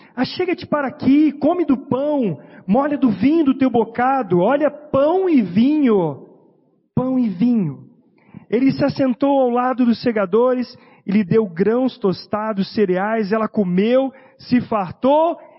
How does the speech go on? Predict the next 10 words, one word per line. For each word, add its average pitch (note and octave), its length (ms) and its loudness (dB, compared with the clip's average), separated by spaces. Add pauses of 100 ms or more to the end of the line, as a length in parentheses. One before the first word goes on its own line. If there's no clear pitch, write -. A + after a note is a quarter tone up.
(120)
e F#3+ 100 0
ainda G#3+ 260 -2
ela G#3+ 140 -4
levou F#3+ 340 -2
para F#3+ 160 -6
sua F3+ 220 -8
sogra. B2+ 560 -12 (1800)
Boaz B3 420 0
então C4+ 200 0
convida A#3 960 0